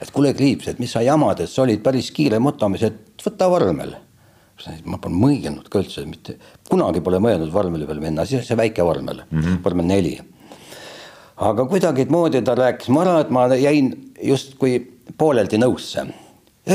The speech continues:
Speaker 1: üks päev ta tuleb, kuule, mul on ja see, äh, nariaad, vaat, millega saad nüüd selle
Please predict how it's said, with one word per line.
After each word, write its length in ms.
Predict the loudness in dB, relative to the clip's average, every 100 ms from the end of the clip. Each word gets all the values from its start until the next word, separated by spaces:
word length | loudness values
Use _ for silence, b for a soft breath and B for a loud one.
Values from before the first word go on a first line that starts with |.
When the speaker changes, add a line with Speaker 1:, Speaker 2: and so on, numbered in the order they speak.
| 0
Speaker 1:
üks 120 | -2
päev 140 | -4 0
ta 100 | 2
tuleb, 260 | 2 0 0
kuule, 360 | -2 0 2
mul 220 | 2 2
on 80 | 4
ja 220 | 4 2
see, 160 | 2 0 0 B B B B B B
äh, 220 | 2 2 2
nariaad, 680 | 2 2 4 2 2 -2
vaat, 260 | -2 -2 -2
millega 300 | 0 2 2
saad 220 | 0 0
nüüd 120 | 0 -4
selle 380 | -2 2 0